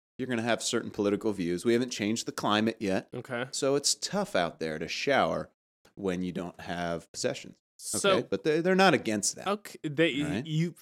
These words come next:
Speaker 2: like, you're probably not gonna shower, but if you wanna shower, no rules against it.
Speaker 1: No rules against
Speaker 2: I'm,
Speaker 1: it.
Speaker 2: I'm
Speaker 1: It's,
Speaker 2: pro
Speaker 1: come on.
Speaker 2: no rules
Speaker 1: It's
Speaker 2: for
Speaker 1: just a
Speaker 2: showering,
Speaker 1: party.
Speaker 2: you
Speaker 1: It's just
Speaker 2: know?
Speaker 1: a political party that
Speaker 2: Yeah,
Speaker 1: we're joining.
Speaker 2: just
Speaker 1: Yeah, we're not gonna
Speaker 2: washing
Speaker 1: put
Speaker 2: yourself.
Speaker 1: rules
Speaker 2: Okay,
Speaker 1: against.
Speaker 2: I'm with you.
Speaker 1: Everybody's just hanging out.
Speaker 2: Just
Speaker 1: No
Speaker 2: hanging
Speaker 1: jobs,
Speaker 2: out.
Speaker 1: no possessions.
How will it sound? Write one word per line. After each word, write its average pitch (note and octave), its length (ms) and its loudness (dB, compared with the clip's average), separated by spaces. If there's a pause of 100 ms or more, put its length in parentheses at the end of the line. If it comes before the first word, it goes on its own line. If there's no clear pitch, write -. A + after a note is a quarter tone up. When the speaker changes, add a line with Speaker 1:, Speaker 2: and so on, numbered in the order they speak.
Speaker 2:
like, D#3+ 300 0
you're F3 220 4
probably F3+ 440 2
not C3 400 2
gonna D#3+ 180 4
shower, E3 420 2
but C3+ 200 0
if - 100 -12
you C3 120 -2
wanna G3+ 200 0
shower, F4 460 -2 (220)
no D3+ 240 2
rules C#3 320 0
against D3 400 -2
it. F#2 120 -12 (320)
Speaker 1:
No F3 180 0
rules D#3 320 2
against B3 320 6
Speaker 2:
I'm, E4 80 6
Speaker 1:
it. - 60 -10
Speaker 2:
I'm C#4+ 240 4
Speaker 1:
It's, A#3+ 200 4
Speaker 2:
pro B3+ 120 10
Speaker 1:
come B3 120 10
on. - 60 8
Speaker 2:
no G3+ 140 10
rules F#3 340 10
Speaker 1:
It's - 80 -2
Speaker 2:
for F3 60 2
Speaker 1:
just - 140 2
a F3 40 8
Speaker 2:
showering, D#3 200 4
Speaker 1:
party. A2+ 220 6
Speaker 2:
you - 100 -4
Speaker 1:
It's C#3 120 0
just C3 140 2
Speaker 2:
know? - 60 2
Speaker 1:
a - 20 0
political G#2+ 480 4
party F2+ 460 4
that F2 100 0
Speaker 2:
Yeah, C#3+ 100 0
Speaker 1:
we're A#2 80 0
joining. F#2 360 -6
Speaker 2:
just D3+ 180 0
Speaker 1:
Yeah, G#2+ 140 2
we're B2 140 2
not C3 60 8
gonna E3 100 8
Speaker 2:
washing - 220 2
Speaker 1:
put F#2 60 4
Speaker 2:
yourself. F#2 220 2
Speaker 1:
rules A2+ 380 6
Speaker 2:
Okay, G2 100 2
Speaker 1:
against. F#2+ 360 -4
Speaker 2:
I'm E3 160 -2
with E3 140 2
you. - 60 0
Speaker 1:
Everybody's G3+ 260 10
just F3+ 120 0
hanging E3+ 360 6
out. G3+ 220 4
Speaker 2:
Just F3 120 -6
Speaker 1:
No A2 80 2
Speaker 2:
hanging E3+ 200 6
Speaker 1:
jobs, F3+ 340 6
Speaker 2:
out. - 20 -6
Speaker 1:
no G#2+ 140 0
possessions. C#3+ 580 2